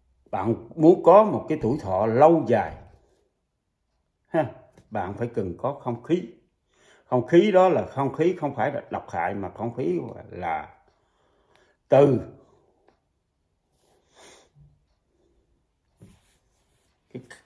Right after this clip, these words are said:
cây trồng. Như tháng này, mùa xuân bắt đầu nó nở hoa, nở lá, nở cành.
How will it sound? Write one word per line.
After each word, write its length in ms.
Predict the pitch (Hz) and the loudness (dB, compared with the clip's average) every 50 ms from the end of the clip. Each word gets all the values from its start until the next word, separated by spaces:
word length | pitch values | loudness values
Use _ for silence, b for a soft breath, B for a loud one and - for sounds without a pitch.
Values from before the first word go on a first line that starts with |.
| _ _ _ _ - | _ _ _ _ 0
cây 340 | - 156 151 156 156 151 151 | 4 4 6 6 4 2 2
trồng. 280 | 139 110 98 98 87 78 - - _ _ _ _ - | 2 0 0 0 -4 -12 -16 -20 _ _ _ _ -2
Như 160 | 120 127 123 123 | -2 -2 0 0
tháng 220 | 127 147 170 156 | 0 0 2 2
này, 220 | 127 98 90 87 80 76 - _ _ _ _ 107 | 0 -2 -4 -8 -12 -16 -20 _ _ _ _ -12
mùa 120 | 98 - - | -12 -12 -6
xuân 440 | - 147 139 131 131 127 123 113 - | -2 0 0 0 0 -2 -6 -6 -6
bắt 140 | 120 - | -6 -4
đầu 240 | 131 110 92 85 82 87 | -4 -4 -4 -6 -6 -8
nó 60 | 107 | -8
nở 400 | 120 110 92 90 90 104 139 156 135 | -6 -6 -6 -4 -4 -2 -2 -2 0
hoa, 300 | 135 123 123 123 117 107 | 2 2 2 2 2 0
nở 360 | 104 98 98 123 135 - - | -2 -2 -2 -2 -2 -2 -2
lá, 300 | 135 127 127 135 147 151 131 | 0 2 2 2 0 -2 -2
nở 180 | 113 117 123 - | -2 -2 -2 -2
cành. 260 | - 104 87 85 - | -4 -4 -4 -6 -10